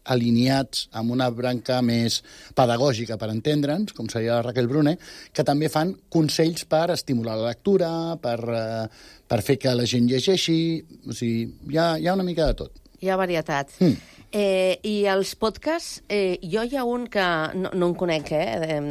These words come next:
Speaker 2: d'altres, però sí que hi ha un que és de la cadena ser,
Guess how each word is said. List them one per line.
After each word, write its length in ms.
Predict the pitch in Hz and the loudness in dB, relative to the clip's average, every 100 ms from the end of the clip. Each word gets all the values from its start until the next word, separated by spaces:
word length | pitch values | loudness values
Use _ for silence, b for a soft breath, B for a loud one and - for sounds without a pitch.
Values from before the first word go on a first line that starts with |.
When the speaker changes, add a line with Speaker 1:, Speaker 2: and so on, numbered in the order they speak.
| 143 147 | -4 0
Speaker 2:
d'altres, 480 | 156 160 202 151 | 0 0 -4 -4
però 300 | - 185 175 170 | -4 0 0 0
sí 220 | - 185 | -2 -4
que 140 | 190 196 196 180 170 160 - | 0 -2 0 0 2 0 -4
hi 200 | 160 165 | -2 0
ha 80 | 165 | 2
un 240 | 175 233 B B B B B B - | 2 -2 B B B B B B -2
que 80 | 185 | -2
és 80 | 175 | 0
de 80 | |
la 80 | 180 | -2
cadena 260 | 175 165 147 | -2 -4 -4
ser, 240 | - 131 | -2 -2